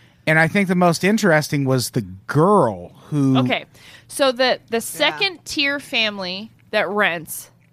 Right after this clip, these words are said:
Speaker 1: Right.
Speaker 2: who was actually one of the original renters, which is important. One of the original renters comes to visit the house while Zach is filming. She's got two daughters.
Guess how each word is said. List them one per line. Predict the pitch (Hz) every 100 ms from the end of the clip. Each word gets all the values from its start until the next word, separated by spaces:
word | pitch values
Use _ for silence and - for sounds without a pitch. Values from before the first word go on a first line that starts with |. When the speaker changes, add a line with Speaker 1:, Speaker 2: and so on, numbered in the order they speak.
| 135
Speaker 1:
Right. | 139 135 117 _ _
Speaker 2:
who | - 247
was | 233 - _ -
actually | 254 330 - 262 233
one | 220 208
of | 202
the | 190
original | 180 220 233 170
renters, | 151 139 - 110 -
which | 175 170
is | 180
important. | 156 170 123 117 -
One | 214 247
of |
the | 269 262
original | 254 277 294
renters | 269 233 233 233 214 -
comes | 240 233 247
to | 254
visit | 208 175 214 247 254
the |
house | 220 208 208 196
while | 190
Zach | 185 208 185
is | 160 -
filming. | - 208 196 160 135 185 -
She's | - - 254
got | 262 233
two | - 220
daughters. | 190 165 160 151 -